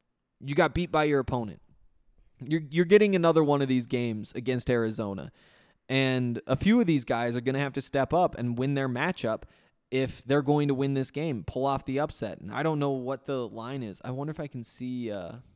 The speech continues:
see what the n-, F P I says or whatever. So, uh, E S P N's Basketball Power Index gives Colorado a four percent chance of winning this game. That's what you're up against.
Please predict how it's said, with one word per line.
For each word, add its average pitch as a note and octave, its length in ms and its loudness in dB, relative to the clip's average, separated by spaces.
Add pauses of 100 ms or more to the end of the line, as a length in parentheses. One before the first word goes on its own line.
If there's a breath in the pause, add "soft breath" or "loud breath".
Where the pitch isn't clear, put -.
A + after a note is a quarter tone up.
(1700)
see - 280 -4
what A#2+ 220 -2 (200)
the C3 180 -4
n-, A#2+ 480 -8 (420)
F B2 180 -12
P B2+ 180 -6
I A2+ 200 -4
says G#2 260 -8
or G2+ 60 -8
whatever. G2 400 -6
So, C3+ 320 6 (320 soft breath)
uh, F#2+ 260 4
E E3 160 6
S D#3 160 2
P - 180 0
N's D3+ 220 0
Basketball C#3+ 600 0
Power B2+ 420 4
Index G#2+ 480 -4
gives B2 220 -4
Colorado B2+ 520 2
a A2+ 60 0
four C3 380 2
percent A#2+ 360 -2
chance A2 300 -6
of G#2+ 100 -10
winning G#2+ 240 -4
this G#2 140 -10
game. A1 320 -16 (1300)
That's D#3 240 4
what D3+ 120 2
you're C#3+ 120 6
up A2 140 2
against. - 420 -14